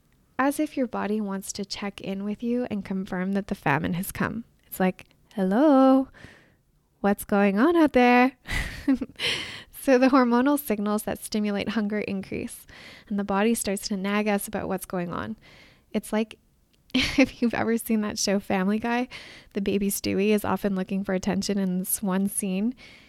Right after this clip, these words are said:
He just keeps repeating, "Mom, Mom, Mom, Mother, Mother, Mother, Lois, Lois, Lois."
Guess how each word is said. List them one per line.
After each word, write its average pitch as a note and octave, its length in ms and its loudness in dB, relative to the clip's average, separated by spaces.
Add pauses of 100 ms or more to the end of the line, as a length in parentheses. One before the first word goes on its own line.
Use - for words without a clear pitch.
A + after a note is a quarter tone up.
(260)
He - 180 -2
just G#3 240 -4
keeps - 300 -4
repeating, G3 480 -2 (180)
"Mom, F#3+ 440 0 (340)
Mom, F#3+ 400 2 (320)
Mom, F#3 380 2 (340)
Mother, G3 400 4 (340)
Mother, F#3+ 440 2 (240)
Mother, F#3+ 400 2 (200)
Lois, G3 460 6 (240)
Lois, G3 460 0 (200)
Lois." G3+ 440 0